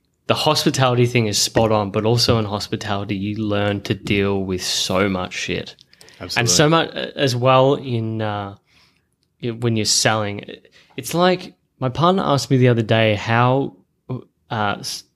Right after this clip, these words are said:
Speaker 1: sort of how to describe it to her, and it's basically you just, you just don't care.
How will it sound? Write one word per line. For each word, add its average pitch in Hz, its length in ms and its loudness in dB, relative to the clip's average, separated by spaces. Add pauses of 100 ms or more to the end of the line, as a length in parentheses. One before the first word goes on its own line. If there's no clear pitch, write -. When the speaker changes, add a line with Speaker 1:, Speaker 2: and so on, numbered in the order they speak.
Speaker 1:
sort - 240 0
of 113 100 2
how 123 240 -2
to 120 140 4
describe 110 560 0
it 113 60 -8
to 110 100 -6
her, 104 60 -2
and 104 60 -2
it's 110 120 -8
basically 135 420 -2
you 123 60 -6
just, 113 360 -6
you 113 120 -6
just 127 240 -2
don't 120 280 -2 (200)
care. 107 440 -2